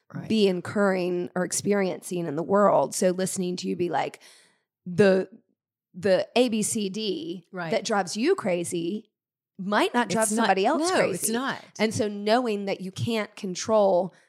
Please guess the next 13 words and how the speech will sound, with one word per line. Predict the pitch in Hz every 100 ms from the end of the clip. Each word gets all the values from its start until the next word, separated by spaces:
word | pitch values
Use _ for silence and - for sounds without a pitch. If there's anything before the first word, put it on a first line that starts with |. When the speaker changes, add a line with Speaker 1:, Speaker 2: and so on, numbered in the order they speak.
| -
Speaker 2:
somebody | - 233 202 180 156
else, | 285 226 202 - -
Speaker 1:
Mm-hmm. | - - -
Speaker 2:
so | - 208
you | 190 180
may | 180 277 330
the | 202 - -
hell | 160 202 233
well | 214 226 214
try | - 208 226
to, | 214 - - _ _ _ _ _ _ _ _ _
you | - 208
know, | 190 -